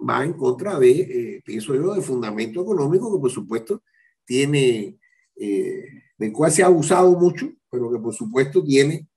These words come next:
eh, esa lucha, esa lucha de clases. En última instancia, la, cualquier fenómeno de la realidad, si para responder rápido y,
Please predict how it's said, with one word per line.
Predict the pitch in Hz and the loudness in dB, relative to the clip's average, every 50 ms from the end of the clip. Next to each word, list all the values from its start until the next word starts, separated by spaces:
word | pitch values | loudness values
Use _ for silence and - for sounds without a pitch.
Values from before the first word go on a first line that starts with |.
| _ _ _ _ - - _ _ | _ _ _ _ -20 -20 _ _
eh, | - 104 101 98 98 92 87 80 78 - - _ _ - | -6 -2 -2 0 0 0 -2 -4 -8 -12 -16 _ _ -8
esa | 95 - - 113 | -6 -4 -2 -2
lucha, | 107 113 110 107 113 107 98 95 - - - - _ _ _ | -2 -2 -2 -2 -2 -2 -2 -4 -6 -10 -16 -20 _ _ _
esa | - 101 - 117 107 | -16 -12 -8 -6 -4
lucha | 110 117 107 - - - | -2 -4 -4 -6 -8 -8
de | - - | -8 -10
clases. | - - - - - - _ _ _ - - _ _ _ | -12 -16 -18 -20 -20 -20 _ _ _ -20 -20 _ _ _
En | - - 190 | 0 2 4
última | 226 220 - 214 214 208 208 | 4 2 2 4 4 4 4
instancia, | 202 196 240 226 196 - - 117 107 110 - - _ _ _ _ _ _ _ _ _ _ _ - | 2 2 4 4 4 4 2 0 -2 -6 -10 -16 _ _ _ _ _ _ _ _ _ _ _ 0
la, | 120 127 131 131 127 127 127 123 123 123 123 123 117 - - | 0 2 2 4 2 2 2 2 0 0 -2 -2 -4 -8 -4
cualquier | - 165 160 151 151 233 240 220 | 0 0 0 0 0 0 0 0
fenómeno | - 226 220 220 240 247 226 214 214 202 202 | 2 2 0 0 0 -2 -2 -2 -2 0 0
de | 196 196 | 2 2
la | 190 185 | 2 2
realidad, | 190 202 196 196 214 233 240 226 208 - _ _ _ _ _ _ _ _ _ _ | 0 0 0 0 0 0 -2 -4 -6 -10 _ _ _ _ _ _ _ _ _ _
si | _ - - 139 135 | _ -12 -8 -8 -8
para | 131 - 131 135 135 131 | -6 -4 -4 -4 -4 -4
responder | 135 143 143 139 143 151 190 196 196 | -4 -6 -8 -8 -4 -2 0 0 0
rápido | 226 254 240 208 175 147 131 120 - - - 123 | 0 -2 -2 -4 -4 -2 -4 -4 -4 -6 -8 -6
y, | 127 127 120 110 - | -6 -4 -4 -6 -8